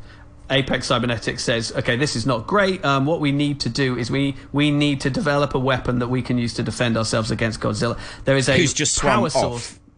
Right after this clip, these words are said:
Speaker 1: Who's just swum off,
Speaker 2: Yeah.
Speaker 1: yes.
Speaker 2: But we still need to defend
Speaker 1: So
Speaker 2: him.
Speaker 1: it, it's a, in the long term, we need, we need a way of defending ourselves against this guy. Um,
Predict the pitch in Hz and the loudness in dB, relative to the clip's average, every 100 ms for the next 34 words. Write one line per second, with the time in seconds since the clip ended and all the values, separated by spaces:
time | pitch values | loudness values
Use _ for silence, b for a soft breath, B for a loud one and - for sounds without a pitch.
0 | _ _ _ _ _ _ _ _ _ - | _ _ _ _ _ _ _ _ _ -8
1 | 165 147 147 - 120 110 - - - 120 | -4 -4 -6 -6 -6 -8 -4 -4 -4 -8
2 | - - - 98 110 120 113 107 104 98 | -12 -14 -10 -8 -6 -4 -4 -4 -6 -8
3 | - 190 185 185 185 190 180 196 196 202 | -2 0 2 -2 0 0 0 0 0 2
4 | 190 180 180 165 143 104 101 - B - | 4 2 2 0 -2 -6 -8 -12 B -4
5 | 143 147 139 131 - 151 151 139 127 123 | 0 2 2 -2 -2 0 0 0 0 0
6 | 113 113 131 120 117 110 110 113 110 113 | -2 -2 -2 -2 -2 -2 -2 -2 -2 -4
7 | 110 - 113 - 110 - B B B B | -6 -6 -8 -8 -8 -8 B B B B
8 | - 131 131 127 | 0 2 2 0